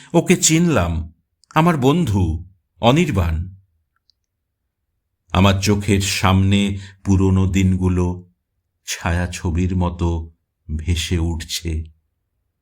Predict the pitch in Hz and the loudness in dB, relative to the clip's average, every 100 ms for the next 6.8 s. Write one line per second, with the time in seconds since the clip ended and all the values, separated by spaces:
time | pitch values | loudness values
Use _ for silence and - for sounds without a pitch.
0 | _ _ _ _ _ _ - 117 156 156 | _ _ _ _ _ _ 0 4 4 2
1 | 160 - 147 147 - 156 160 147 117 131 | 0 0 0 2 0 2 2 2 2 0
2 | - - _ _ _ _ - 123 165 156 | -8 -18 _ _ _ _ 0 4 4 4
3 | 156 139 185 - _ _ _ _ _ 165 | 2 0 -6 -14 _ _ _ _ _ 4
4 | 156 156 - 139 143 175 165 160 175 - | 4 2 0 0 2 0 2 0 -4 -12
5 | _ _ _ _ _ _ _ _ _ _ | _ _ _ _ _ _ _ _ _ _
6 | _ - 82 80 82 87 87 87 | _ -6 -2 2 2 0 -2 -8